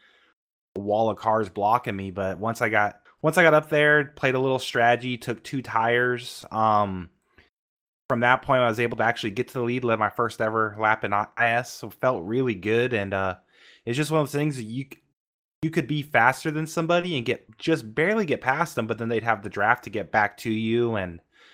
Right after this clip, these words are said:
I was kind of trying to position myself and figure it out, and we were coming. I think it was, I think it was less than fifteen to go. I got stuck up on the high side. I'm thinking, "Okay, I need to kinda wanna fall back a little bit here. These guys are getting a little too crazy,"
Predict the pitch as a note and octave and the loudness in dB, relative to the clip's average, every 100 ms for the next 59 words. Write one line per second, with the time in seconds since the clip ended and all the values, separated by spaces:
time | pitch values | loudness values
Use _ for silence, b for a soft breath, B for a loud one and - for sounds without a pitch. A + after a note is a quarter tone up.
0 | b b _ _ - A#2+ - F#3 G3 D#3 | b b _ _ 0 2 2 2 2 2
1 | D3+ D#3+ D#3 C#3+ B2+ C#3 C#3+ C3 B2 C3+ | 0 2 2 0 -4 -4 0 0 2 0
2 | C3 A2 C3 A#2 A2 A2+ B2+ A2+ G#2+ - | 0 -2 -2 0 4 6 4 2 -2 -2
3 | - F#3 F3 G#2 - F#3 F#3 D3 G#2 - | -2 0 0 -2 -2 -6 -4 -4 -4 -8
4 | - - F3 A3+ F3 A#2 C3+ - B2 A#2+ | -18 -12 -4 -2 -2 2 0 0 -4 -4
5 | C3 - C3+ C3 A2+ A2 A2 A2 - b | -4 -4 -4 -2 2 2 2 -2 -8 b
6 | b - A2+ B2+ - D#3+ D3 C#3+ C#3 A#2 | b -4 2 2 2 -2 0 0 2 0
7 | A2 A#2+ A#2+ C3 B2 A#2+ A#2 G#2 G2+ G2+ | -2 -2 0 2 2 2 -2 -8 -6 -4
8 | G2 A2+ B2 A2+ - _ _ _ - D#3+ | -4 -4 -2 -4 -6 _ _ _ -2 4
9 | D#3 D3 - C3+ C3+ B2+ A2 A#2 C#3 C3 | 6 4 4 2 2 2 0 0 0 0
10 | A#2+ C3 B2 B2 A#2 A2+ A2+ G#2+ A2+ B2 | -2 -2 -2 -2 -2 -4 -6 -6 -4 -4
11 | A#2 - - D#3 D3+ - C#3 C3+ C3 C#3 | -4 -10 -6 -4 -4 -2 -2 0 -2 -4
12 | C#3+ C#3+ | -6 -6